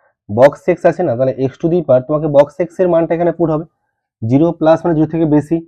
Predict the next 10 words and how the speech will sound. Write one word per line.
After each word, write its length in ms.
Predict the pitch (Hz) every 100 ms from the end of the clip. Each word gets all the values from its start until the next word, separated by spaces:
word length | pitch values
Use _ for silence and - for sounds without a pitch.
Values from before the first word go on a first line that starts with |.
| _
এই 180 | - 139
মান, 160 | 165 165 156 160 _
এই, 140 | 151 165 165
এই 140 | 160
যে 60 | 165
ইন্টারভ্যালটা 520 | 165 160 151 151 156 160 _ _ _ -
ভ্যালু 200 | 120 147
কত 160 | 135 107
আছে? 240 | 98 98
জিরো, 240 | 101 151